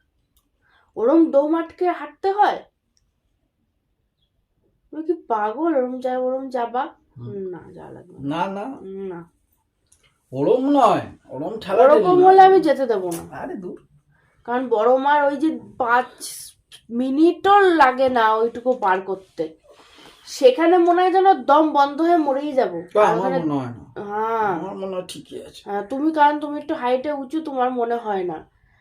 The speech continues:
Speaker 1: আমাদের মনে হয় যাদের আমার মতো হাইট তাদের
Speaker 2: ওই
Speaker 1: মনে
Speaker 2: জন্য
Speaker 1: হয়।
Speaker 2: তো বলছি আমি তোমাকে, তুমি থাকবে। হুম,
Speaker 1: না,
Speaker 2: হুম।
Speaker 1: ওরকম হলে দে-, দেড় ঘন্টা আমিও যেতে দেবো না, অত যদি ভিড় হয়,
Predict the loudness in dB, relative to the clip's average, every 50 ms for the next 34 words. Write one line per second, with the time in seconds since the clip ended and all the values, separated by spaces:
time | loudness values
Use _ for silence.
0 | _ _ -8 -4 -2 -2 -2 0 0 -2 -2 -2 -4 -4 -4 -4 -4 -4 -4 -4
1 | -4 -4 -6 -6 -6 -10 -10 -12 -16 _ _ _ _ _ -12 -10 -8 -6 -6 -6
2 | -6 -6 -10 -8 -8 -8 -8 -6 -6 -4 -4 -4 -4 -4 -6 -6 -6 -2 4 4
3 | 4 4 4 0 -4 -2 -2 -2 -2 0 6 6 6 6 6 2 -6 -8 -6 -6
4 | -6 -6 -6 -8 -8 -8 -8 -8 -6 -8 -8 -10 -10 -12 _ -18 -14 -14 -14 -14
5 | -12 -14 -14 -12 -10 -10 -10 -10 -10 _ _ _ _ _ _ _ _ -10 -6 -6
6 | -4 -4 -4 -2 0 2 2 2 2 0 0 0 0 0 0 0 2 2 2 4
7 | 4 4 6 6 4 4 2 0 0 0 0 0 -4 -6 -8 -8 -8 -4 -2 -2
8 | -2 -2 -4 -6 -6 -6 -8 -8 -8 -10 -10 -10 -10 -16 -18 -16 -8 -8 -8 -8
9 | -6 -6 -6 -4 -4 -4 -6 -6 -8 -8 -8 -10 -10 -8 -8 -10 -12 -16 -16